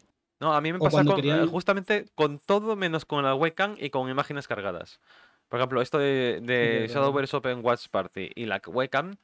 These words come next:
Speaker 1: no lo he tenido que tocar. Todo lo demás sí. <laughs>
Speaker 2: Mira, así, te lo, te lo meto en la conversación. Así, así, así es como se me ve a mí.
Speaker 1: Hmm, a ver.
Speaker 2: Yo, yo tengo un millón de cosas. No sé yo si tú lo tendrás.
Speaker 1: Mm.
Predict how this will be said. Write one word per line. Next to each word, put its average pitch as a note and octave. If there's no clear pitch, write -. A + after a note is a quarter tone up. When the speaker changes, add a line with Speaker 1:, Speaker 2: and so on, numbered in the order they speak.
Speaker 1:
no B2
lo D3+
he D3+
tenido D3+
que C#3
tocar. G#2
Todo F#3
lo D#3
demás D3
sí. F2
<laughs> -
Speaker 2:
Mira, A2+
así, E3
te C#3+
lo, C3
te A#2+
lo B2
meto C#3
en D#3
la D3
conversación. C#3
Así, C3+
así, C3+
así C#3+
es F#3
como G#3
se F#3
me D#3+
ve D3
a C#3
mí. B2
Speaker 1:
Hmm, A2+
a G2+
ver. F3
Speaker 2:
Yo, C3
yo D3+
tengo F3+
un F#3
millón D3
de C3+
cosas. C#3
No B2+
sé C3
yo B2
si C3
tú B2+
lo B2
tendrás. A#2+
Speaker 1:
Mm. G#2+